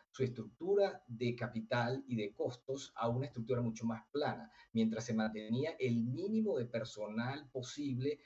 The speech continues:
mientras buscaban reestimular la demanda y esperaban mejores tiempos para reiniciar eficientemente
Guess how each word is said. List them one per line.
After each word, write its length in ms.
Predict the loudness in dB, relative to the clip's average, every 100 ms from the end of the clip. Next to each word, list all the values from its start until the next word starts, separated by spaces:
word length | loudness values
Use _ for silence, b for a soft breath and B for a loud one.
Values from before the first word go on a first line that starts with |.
| B _
mientras 340 | 4 4 2 0
buscaban 460 | 0 2 2 2
reestimular 800 | 2 2 0 0 0 2 0 0
la 80 | 0
demanda 520 | -2 0 0 0 0 -2
y 120 | -4
esperaban 680 | -4 _ -2 0 -2 -4 -10 -8
mejores 720 | 0 2 4 2 2 2 -2 -8 B _
tiempos 480 | -2 2 2 0 -2
para 200 | 0 0
reiniciar 840 | 0 -2 -4 -8 -8 -4 0 0 -2
eficientemente 1160 | -4 -4 -2 -2 0 0 2 0 -2 -4 -4